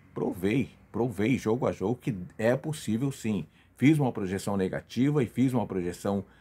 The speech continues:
positiva e tanto numa como na outra, o Bahia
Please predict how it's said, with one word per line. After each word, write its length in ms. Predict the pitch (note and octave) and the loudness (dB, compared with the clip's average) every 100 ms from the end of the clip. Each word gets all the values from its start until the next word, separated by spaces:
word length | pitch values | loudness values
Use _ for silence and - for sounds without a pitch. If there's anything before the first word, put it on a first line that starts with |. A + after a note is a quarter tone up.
| _ - | _ 0
positiva 840 | C3 B2+ G2 - - F#2+ G#2 G#2+ - | 2 4 2 -4 -4 -2 -2 -6 -6
e 140 | - G#2+ | -6 -6
tanto 640 | - - D3+ G3+ F#3+ C#3+ | -4 4 6 4 0 0
numa 420 | G#2+ A2 B2+ A2+ | 4 6 4 2
como 260 | - F2+ F2+ | -2 -2 0
na 160 | D2 | 0
outra, 480 | D2 G2+ D#3 C#3 C#3+ - _ | 2 2 0 -2 -4 -6 _
o 160 | - C3+ | -4 0
Bahia 320 | D#2 F2+ | 2 2